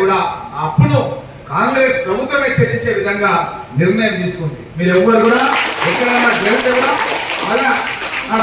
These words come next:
కుటుంబ సభ్యులు కట్టే పద్ధతి లేదు. అనుకోకుండా ప్రమాదవశాత్తు ఎవరైనా చనిపోతే పది లక్షల రూపాయలు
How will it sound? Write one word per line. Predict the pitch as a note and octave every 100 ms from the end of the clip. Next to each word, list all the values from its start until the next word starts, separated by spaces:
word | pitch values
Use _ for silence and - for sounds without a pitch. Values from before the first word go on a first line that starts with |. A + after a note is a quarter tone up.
| A3
కుటుంబ | B3+ C#4 C4+
సభ్యులు | B3 A#3+ A3
కట్టే | A3 A3 F#3+
పద్ధతి | G3 G#3 F#3+ E3
లేదు. | G#3 F#3 - - - - -
అనుకోకుండా | G#3+ D4 D4+ D4 D4 D4 D4
ప్రమాదవశాత్తు | - - D4 D4+ C4+ C4+ C4+ C4
ఎవరైనా | B3+ B3+ A#3
చనిపోతే | A#3+ A#3+ B3+ D4 D#4+ E4+ - - - - - - G3+
పది | G3+ B3+ A#3
లక్షల | A#3 G#3+ - A#3
రూపాయలు | A3 G#3 G3